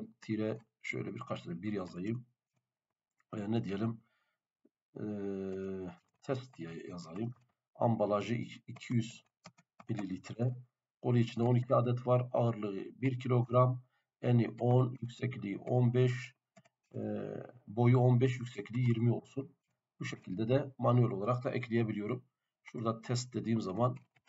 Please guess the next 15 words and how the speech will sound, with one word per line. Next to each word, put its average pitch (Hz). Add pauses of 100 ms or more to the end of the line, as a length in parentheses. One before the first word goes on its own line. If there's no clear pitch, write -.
(400)
az 117
önceki 98
eklediğimi 101
burada 110 (240)
görüyoruz. 107
Birkaç, 107 (160)
e, 98
şurada -
test -
gördüğünüz 82
gibi 120 (640)
eklemiş 120 (200)
bulunmaktayız. 123 (1160)
Şimdi 180
programın 151